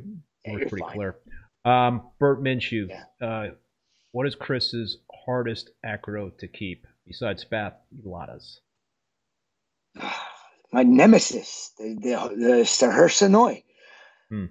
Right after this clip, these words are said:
Speaker 1: Um, the colony that we're, the original colony that we're growing was on an eight-by-eight tile. And it had grown across the four-by-four tile,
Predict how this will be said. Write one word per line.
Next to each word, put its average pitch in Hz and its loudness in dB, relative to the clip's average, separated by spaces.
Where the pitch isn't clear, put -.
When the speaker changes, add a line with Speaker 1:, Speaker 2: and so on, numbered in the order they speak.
Speaker 1:
Um, 139 -6
the 123 -12
colony 220 2
that 185 0
we're, 202 -4
the 151 -6
original 208 -2
colony 185 -2
that 160 -8
we're 190 -6
growing 135 -6
was 131 -8
on 139 -4
an 135 -8
eight-by-eight 143 0
tile. 85 -6
And 131 8
it 165 10
had 165 6
grown 165 2
across 156 -2
the 131 -10
four-by-four 143 4
tile, 123 -2